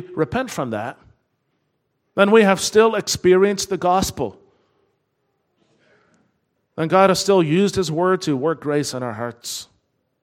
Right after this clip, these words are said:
So, is that the case for us this morning? Have we failed in this area? Do we want to turn to God in repentance and faith? Do we believe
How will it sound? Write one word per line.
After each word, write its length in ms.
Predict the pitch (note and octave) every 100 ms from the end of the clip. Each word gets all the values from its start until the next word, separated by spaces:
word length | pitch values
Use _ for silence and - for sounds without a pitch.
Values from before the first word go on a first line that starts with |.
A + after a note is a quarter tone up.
| _ _ _ _ _ _ _ _ _ _ _ _ _ _ _ _ _
So, 540 | - F3 E3+ D#3 - -
is 160 | F3+
that 160 | D#3+ F3+
the 80 | E3
case 260 | E3+ E3+
for 160 | - E3+
us 160 | D#3+ -
this 180 | D3
morning? 520 | C3+ C3+ C#3 A2 G2 - _ _ _ _ _ _ _ _ _ _ _
Have 160 | C#3+ C3+
we 120 | D3
failed 280 | D#3 D#3 D3
in 100 | C#3
this 180 | B2+ B2+
area? 480 | A#2+ B2+ A2+ G#2+ - _ _ _ _ _ _ _ _ _
Do 100 | -
we 120 | C3+
want 220 | C3 D3 C#3+
to 80 |
turn 200 | C3 C3+ C3+
to 80 |
God 280 | A#2 B2 B2+
in 80 | B2+
repentance 560 | A#2 - C3 C3 A#2+ A#2+
and 100 | G#2+
faith? 500 | C3+ B2 A#2 - - _ _ _ _ _ _ _ _ _ _
Do 100 | -
we 100 | C#3
believe 600 | C#3 C3+ D3+ D#3 C3+ A2